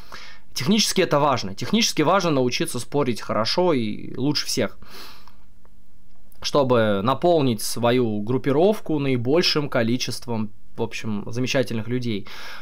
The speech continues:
А, а в остальном, м, как теория познания, вот вопрос большой здесь можно поставить.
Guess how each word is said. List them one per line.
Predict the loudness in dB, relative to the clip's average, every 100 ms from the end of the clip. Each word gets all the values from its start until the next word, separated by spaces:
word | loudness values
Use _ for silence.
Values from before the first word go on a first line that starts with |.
| -4
А, | 0 2 2 0 -4 -6 -2
а | 0
в |
остальном, | 0 0 2 4 4 2 0 -6 -8 -8 -8 -8
м, | -8 -8 -4
как | -4 2
теория | 4 4
познания, | 4 2 4 2 4 4 4 4
вот | 0 -2 -2
вопрос | -2 2 2 4
большой | 2 2 2 2
здесь | 0 0
можно | -2 -2
поставить. | -2 -2 -2 -2 -2 -4